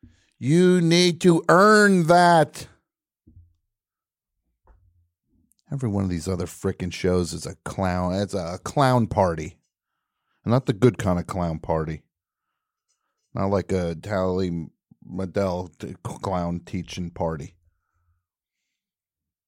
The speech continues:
Good clown party. They're bad clown parties. You try, you fail.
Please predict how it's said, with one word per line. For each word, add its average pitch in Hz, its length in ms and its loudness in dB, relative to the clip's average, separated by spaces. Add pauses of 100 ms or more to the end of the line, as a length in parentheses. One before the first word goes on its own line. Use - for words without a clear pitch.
(840)
Good 104 180 -4
clown 78 280 -12
party. - 420 -18 (1300)
They're 87 100 -4
bad 85 320 -6
clown 82 260 -12
parties. - 500 -20 (1300)
You 110 140 -6
try, 104 520 -2
you 90 240 -6
fail. 85 640 -4